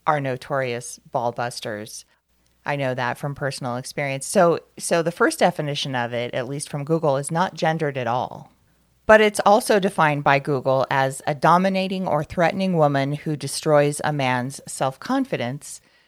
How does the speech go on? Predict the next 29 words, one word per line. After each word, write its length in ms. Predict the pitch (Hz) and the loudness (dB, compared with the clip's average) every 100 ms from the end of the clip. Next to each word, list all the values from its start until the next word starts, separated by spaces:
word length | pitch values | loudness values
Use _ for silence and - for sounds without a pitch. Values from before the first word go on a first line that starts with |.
| _ _ _ - | _ _ _ -6
which 180 | 214 - | -4 -2
is 120 | 208 | 6
also 520 | 190 196 - 180 139 | 8 8 6 4 4
fun, 520 | 131 - 139 123 120 139 _ _ _ _ _ _ _ _ _ - | 0 2 2 2 -2 -8 _ _ _ _ _ _ _ _ _ 0
<laughs> 640 | - - - - 220 - | 2 -2 -2 -6 -6 0
which 180 | 285 - | 0 2
is 160 | 233 | 6
al-, 220 | 208 202 - - - - - - - - | 6 6 2 -18 -20 -20 -20 -20 -16 0
which 220 | 339 330 | 0 2
is 120 | 302 | 4
also 340 | 214 240 - 185 | 4 4 4 4
a 80 | 160 | 4
fun 280 | 165 139 | 2 2
idea, 640 | 127 123 131 131 107 107 156 | 0 -4 -4 -2 -2 -4 -8
but, 600 | 151 170 131 120 - - - | 0 4 6 4 0 -14 -4
um, 680 | 143 123 117 113 107 107 - - | 0 0 -2 -6 -10 -12 -16 -10
not 540 | 160 156 147 135 - | -6 -4 0 0 0
something 260 | 160 131 127 | -8 -10 -10
that 120 | 123 | -8
I 100 | 120 | -8
actually 420 | 107 113 - 117 | -8 -10 -10 -10
wanna 300 | 107 110 104 | -10 -10 -10
do. 160 | 110 107 | -10 -10
I 80 | 110 | -8
don't 100 | 117 | -8
wanna 220 | 135 98 | -8 -8
destroy 360 | 104 - 143 120 | -10 -8 -6 -6
anyone's 600 | 120 127 110 69 - - | -6 -8 -8 -8 -10 -8
confidence. 760 | 147 95 - - 78 - - | -4 -4 -6 -10 -8 -10 -14